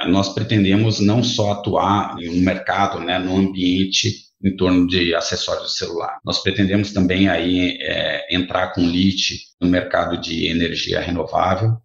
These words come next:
e mercado de smart city. Aí nós estamos falando de medidores, né, de água, medidores de eletricidade,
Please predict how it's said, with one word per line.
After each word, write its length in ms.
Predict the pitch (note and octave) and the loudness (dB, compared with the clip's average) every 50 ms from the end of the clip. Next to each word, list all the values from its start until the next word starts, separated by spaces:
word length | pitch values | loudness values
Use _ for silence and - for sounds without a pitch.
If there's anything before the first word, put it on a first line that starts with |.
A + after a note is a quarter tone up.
| _ - | _ -6
e 80 | - E2 | -2 0
mercado 720 | E2 E2+ F2 E2+ - - F2 E2+ E2+ E2+ E2+ F2 F2 E2 | 2 2 2 0 -2 -2 -2 0 0 0 -2 -2 -4 -4
de 380 | D#2+ - - D#2+ E2 E2 E2 E2 | -4 -4 -2 0 2 2 2 2
smart 420 | E2 E2 F#2 F2 F2 E2+ E2+ - | 2 2 2 2 2 0 0 -2
city. 500 | - - F2 F2 F2+ A2 B2+ A#2+ - - - - | -2 0 0 2 2 2 0 0 -4 -8 -12 -6
Aí 160 | D#2 E2+ G2 G#2+ | -4 -2 0 0
nós 140 | A2+ A2 | 0 0
estamos 200 | - - A2+ G#2+ | 0 0 -2 0
falando 220 | - G2 F#2+ F#2+ F2+ | 2 2 2 2 2
de 80 | F2+ | 4
medidores, 920 | F2+ F2+ F2+ F2 E2+ D#2+ D#2+ F#2 F#2 F#2 F#2 F2+ F2 E2+ E2+ E2 D#2+ E2 E2 | 2 2 2 0 -2 -2 0 2 4 4 6 4 2 2 0 -2 -4 -4 -4
né, 200 | E2 E2 G1+ G1+ | -6 -4 -4 -2
de 180 | G1+ G1+ G1+ | -4 -2 -2
água, 500 | G1+ G1+ G1+ G1+ G1+ G1+ G1+ G1+ G1+ - | -2 -2 -2 0 -2 -2 -4 -4 -6 -6
medidores 720 | - - - - - - - E2+ E2 - - - - - - - | -6 -8 -8 -10 -12 -12 -8 -6 -6 -4 -4 -6 -8 -8 -6 -6
de 340 | - - E2 D#2+ D#2+ E2 | -2 -2 -2 -2 -2 -2
eletricidade, 720 | E2 E2 D#2+ D#2 - - - - - D2+ D2+ D#2 D#2 - | -2 -2 -4 -6 -6 -6 -6 -6 -2 0 0 0 0 -2